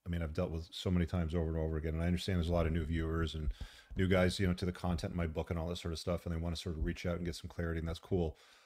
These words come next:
But, you know, I probably spend more time on X now as a social media platform, as Twitter, formerly Twitter, Elon's platform. And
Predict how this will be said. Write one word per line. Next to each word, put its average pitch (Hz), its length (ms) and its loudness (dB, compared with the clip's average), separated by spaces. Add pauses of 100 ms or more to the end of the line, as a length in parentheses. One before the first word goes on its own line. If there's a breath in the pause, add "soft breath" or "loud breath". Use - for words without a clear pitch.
(760 soft breath)
But, 104 320 6 (640 loud breath)
you 110 100 6
know, 104 240 8 (1040 loud breath)
I - 60 0
probably 190 320 6
spend 117 420 6 (120)
more 107 640 8
time 98 640 4
on 85 560 2 (380)
X - 380 -2
now 87 360 2
as 80 100 -2
a 78 60 -6
social 85 340 -4
media 82 220 -2
platform, 82 420 -2
as 78 100 -8
Twitter, 85 300 -2
formerly 80 320 -4
Twitter, 82 360 -4
Elon's 80 480 -6
platform. 85 420 -8 (720 soft breath)
And 98 460 2